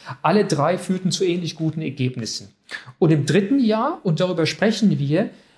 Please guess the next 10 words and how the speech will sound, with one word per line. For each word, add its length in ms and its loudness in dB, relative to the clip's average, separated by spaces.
hat 200 0
man 140 4
einfach 380 0
dieses 260 -4
Treat 160 -2
and 100 0
Extend 300 -2
Schema 280 -2
bei 140 2
allen 500 2